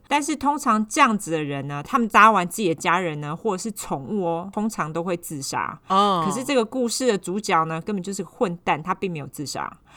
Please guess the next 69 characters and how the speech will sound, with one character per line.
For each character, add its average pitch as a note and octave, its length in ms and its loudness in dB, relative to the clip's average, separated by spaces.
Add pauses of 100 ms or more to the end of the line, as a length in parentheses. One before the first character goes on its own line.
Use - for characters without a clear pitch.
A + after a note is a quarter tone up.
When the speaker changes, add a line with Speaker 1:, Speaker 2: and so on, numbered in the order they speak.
(100)
Speaker 1:
所 - 160 2
以 C4 60 8
当 A#3 240 2
初 A#3+ 200 -4
他 A#3 180 2
的 G#3 60 -2
新 A3 260 -2
闻 G3 180 -2
一 G#3+ 80 0
出 G#3 280 -4
来 E3 160 2
的 D#3 80 -4
时 C#3+ 180 -8
候 F3 160 -2
啊， C#3+ 320 0
就 G3+ 140 -8
是 G3+ 100 -4
在 F#3+ 200 0
本 C#3+ 260 -8
州， E3+ 220 -2
就 F#3+ 140 -2
是 F#3+ 40 -2
佛 D#3 200 -6
罗 D#3 120 -4
里 C#3+ 80 -6
达 C3 200 -4
州 D3+ 180 -6
非 G3 280 -6
常 D#3+ 220 -6
的 D3 80 -8
轰 D#3+ 260 -10
动。 C#3 280 -4
Speaker 2:
哦。 G3+ 220 2
Speaker 1:
呃， F3 180 0
我 G3+ 100 2
刚 B3 160 6
好 A3 120 8
像 A#3 160 6
忘 A#3 160 6
记 A#3 100 0
提 - 280 -6
在 F#3 180 2
本 D3+ 220 -6
州 D#3 180 -4
哈， D#3 240 -6
反 E3+ 140 0
正 F#3 80 -2
就 G3 100 -6
是 G3 340 0
Speaker 2:
红 C#4+ 240 6
景 B3+ 220 0
之 A#3+ 200 -4
州。 A#3 320 8
Speaker 1:
对， E3 140 -2 (100)
红 E3 240 -6
景 D#3 280 -8
佛 D#3 300 -2
罗 E3+ 180 2
里 D3 60 -4
达 B2+ 200 -4
州 D3+ 260 -6
最 F#3+ 220 0
多 F3+ 200 -2
奇 - 260 -6
怪 E3 200 0
故 D#3 180 -8
事 D3+ 160 -8
的 C3+ 60 -6
州。 C3 260 -10